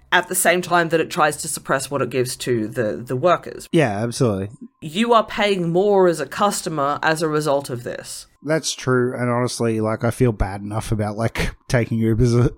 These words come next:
Speaker 2: as is, so I'm not, like, losing s-, sleep over it.
Speaker 1: Well,
Speaker 2: Yeah.
Speaker 1: no, but that disconnect is, I think, of particular interest. But it also sucks to pay more because Uber has to pay its shareholders.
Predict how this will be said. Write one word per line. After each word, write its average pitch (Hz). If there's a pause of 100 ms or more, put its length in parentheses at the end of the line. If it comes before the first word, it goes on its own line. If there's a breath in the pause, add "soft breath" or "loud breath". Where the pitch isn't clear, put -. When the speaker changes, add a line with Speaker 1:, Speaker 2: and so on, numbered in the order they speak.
Speaker 2:
as 117
is, 110
so -
I'm 120
not, 113
like, 101 (120)
losing 127
s-, - (240)
sleep -
over 98
it. - (100)
Speaker 1:
Well, -
Speaker 2:
Yeah. -
Speaker 1:
no, 240
but 208
that 202
disconnect 180
is, 156
I 156
think, 143
of 135
particular 127
interest. 151 (380 loud breath)
But -
it 208
also 240
sucks 196
to -
pay 180
more 160
because 147
Uber 175
has 147
to 156
pay 120
its -
shareholders. 107